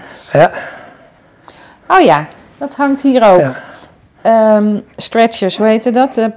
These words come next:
Speaker 2: ehm,
Speaker 1: Spierramen.
Speaker 2: spie-, spierramen.
Speaker 1: Ja.
Speaker 2: In verschillende formaten. En dan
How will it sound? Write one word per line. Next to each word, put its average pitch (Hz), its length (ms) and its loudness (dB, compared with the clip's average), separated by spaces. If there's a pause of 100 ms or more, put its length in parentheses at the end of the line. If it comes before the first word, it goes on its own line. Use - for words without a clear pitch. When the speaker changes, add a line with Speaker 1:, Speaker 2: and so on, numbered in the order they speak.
Speaker 2:
ehm, 208 580 -6
Speaker 1:
Spierramen. - 580 4
Speaker 2:
spie-, 101 100 -8
spierramen. 208 760 0 (120)
Speaker 1:
Ja. 98 220 -4 (180)
Speaker 2:
In 226 160 -4
verschillende 247 560 0
formaten. 247 840 -2 (300)
En 220 160 -8
dan 214 200 -6